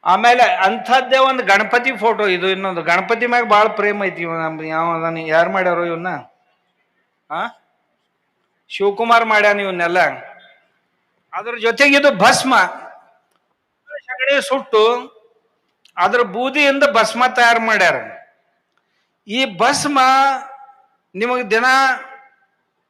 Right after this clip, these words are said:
ಹಣಿಗ್ ಹಚ್ಕೊಳಕಂತ್ರು ಬೇಕ, ನಿಮ್ ದೇವ್ರ ಪೂಜಾಕ್ಕೂ ಬೇಕ, ಲಿಂಗ ಪೂಜಾಕ್ಕೂ ಬೇಕ, ಎಲ್ಲರಿಗೂ ಬೇಕು. ಅದು, ಇದು ಚರ್ಮ ರೋಗವನ್ನು ಕಳೀತದೆ ಒಂದು. ಎರಡನೇದ್ದು, ನಿಮ್ಗೆ ಯಾರಿಗಾರ ಹಲ್ ನುಸ್ತಿದ್ದು ಅಂದ್ರ,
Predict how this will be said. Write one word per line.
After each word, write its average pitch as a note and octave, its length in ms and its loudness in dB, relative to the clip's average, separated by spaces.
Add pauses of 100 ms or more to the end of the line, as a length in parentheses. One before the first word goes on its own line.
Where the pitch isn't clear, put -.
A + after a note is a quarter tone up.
ಹಣಿಗ್ A#3+ 320 -2
ಹಚ್ಕೊಳಕಂತ್ರು B3 800 -2
ಬೇಕ, G#3+ 300 -2 (1120)
ನಿಮ್ G#3+ 300 -8
ದೇವ್ರ B3+ 240 2
ಪೂಜಾಕ್ಕೂ B3 580 -4
ಬೇಕ, A3 320 -2 (600)
ಲಿಂಗ B3 320 2
ಪೂಜಾಕ್ಕೂ B3 600 2
ಬೇಕ, G#3+ 300 2
ಎಲ್ಲರಿಗೂ A#3 600 2
ಬೇಕು. G3+ 500 -2 (760)
ಅದು, G#3 320 2
ಇದು C4+ 280 0
ಚರ್ಮ D4+ 320 2
ರೋಗವನ್ನು C#4+ 640 2
ಕಳೀತದೆ G#3 600 0
ಒಂದು. E3 500 -2 (720)
ಎರಡನೇದ್ದು, C4+ 760 0
ನಿಮ್ಗೆ C#4 320 0
ಯಾರಿಗಾರ C#4+ 440 0
ಹಲ್ C#4 420 0
ನುಸ್ತಿದ್ದು C#4 520 -4
ಅಂದ್ರ, A3+ 280 -2